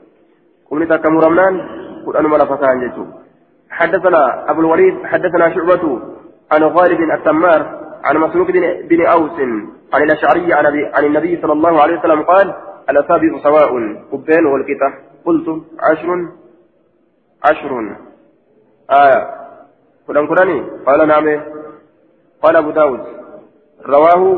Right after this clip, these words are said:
محمد بن جعفر عن شعبة عن غالب قال: سمعت مسروق بن أوس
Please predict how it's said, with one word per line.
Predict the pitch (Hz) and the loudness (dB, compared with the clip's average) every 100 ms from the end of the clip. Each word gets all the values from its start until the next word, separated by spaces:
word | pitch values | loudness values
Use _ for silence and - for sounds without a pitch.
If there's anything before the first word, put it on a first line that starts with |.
| - | 0
محمد | 165 165 180 | -2 2 0
بن | 165 160 | 0 0
جعفر | 160 143 175 175 | 0 2 0 0
عن | 156 156 | 0 -2
شعبة | 165 165 165 160 120 - - - | -4 0 0 2 0 -2 -14 -4
عن | 151 | 0
غالب | 151 175 165 160 151 | 4 4 2 0 0
قال: | 165 165 | 0 0
سمعت | 165 - 160 | -2 -4 -2
مسروق | 151 160 165 170 | -4 -2 -2 0
بن | 170 170 165 - - - - _ - | 2 0 0 -8 -16 -20 -20 _ 0
أوس | 160 160 | 0 0